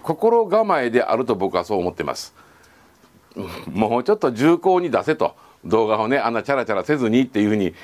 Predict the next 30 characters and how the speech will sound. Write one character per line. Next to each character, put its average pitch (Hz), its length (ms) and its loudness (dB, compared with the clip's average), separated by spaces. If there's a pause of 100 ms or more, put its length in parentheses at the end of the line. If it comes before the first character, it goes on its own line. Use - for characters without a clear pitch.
(140)
そ 135 100 0
う 143 40 4
い 170 60 4
う - 20 2
意 208 40 -2
見 185 180 2
も - 160 -6
あ 175 120 2
る 285 120 0
ん 196 100 2
で 107 120 2
し 101 80 -4
ょ 82 120 2
う 71 40 -4
が、 78 260 0 (480)
そ 202 180 2
う - 20 4
い 226 100 2
う 220 60 0
方 226 240 0
々 190 220 0
じ 151 100 0
ゃ 165 60 2
直 139 240 0
せ 165 120 2
な 151 120 0
か 101 80 -4
っ 92 60 -14 (100)
た 67 100 -2
の。 87 200 -4